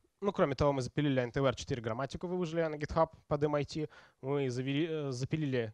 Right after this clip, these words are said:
генератор, а, аули, а, классов, выложили его на GitHub под G P L, а, потому что мы любим open source.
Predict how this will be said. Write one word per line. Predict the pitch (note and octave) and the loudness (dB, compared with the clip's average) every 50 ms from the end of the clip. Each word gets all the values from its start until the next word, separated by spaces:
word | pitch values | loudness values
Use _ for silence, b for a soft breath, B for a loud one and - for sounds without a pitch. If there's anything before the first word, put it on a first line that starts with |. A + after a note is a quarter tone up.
| - | -12
генератор, | - C3 B2+ B2+ A#2+ C3+ D#3 - - - - - - - | -10 -8 -6 -2 2 2 4 4 2 -2 -4 -8 -10 -2
а, | F#3 E3 D#3+ E3 E3+ - | 2 4 4 4 4 2
аули, | F3 E3+ F3 F3 F3 E3 E3 D#3+ D3 - - | 2 2 2 2 2 0 0 -2 -4 -8 -8
а, | E3 D#3+ D3+ D3+ D#3 D3+ D3+ D3 C#3+ C#3 - _ _ _ _ _ _ - | -4 -2 -2 0 0 -2 -2 -4 -6 -8 -14 _ _ _ _ _ _ -8
классов, | - - D#3 D#3 C#3 - D3+ B2 | 2 4 4 4 4 2 -2 -2
выложили | C3+ D3 D#3 C#3 A#2 D3 | 0 0 0 0 0 0
его | D3 C#3+ | 0 0
на | C#3 | -2
GitHub | C#3 C#3 C3+ - - D3 | -2 -4 -2 0 0 0
под | - - C#3 B2+ | 0 0 -4 -4
G | B2+ B2+ | -4 -4
P | - D3+ C#3+ | 0 0 0
L, | C#3+ C3+ b b b b b b b b b | 0 0 b b b b b b b b b
а, | - D3 C#3 C3 B2+ B2 - - - | 0 2 2 4 2 0 -4 -8 -10
потому | - - - C3+ D3 | -10 -8 -8 -8 -8
что | - - C3+ | -8 -6 -4
мы | B2+ | -4
любим | C3 C#3+ C3+ C3 | -4 -4 -4 -4
open | B2 A2+ - A#2 G2+ | -6 -6 -6 -8 -10
source. | - - G2 - - - | -10 -10 -12 -12 -14 -18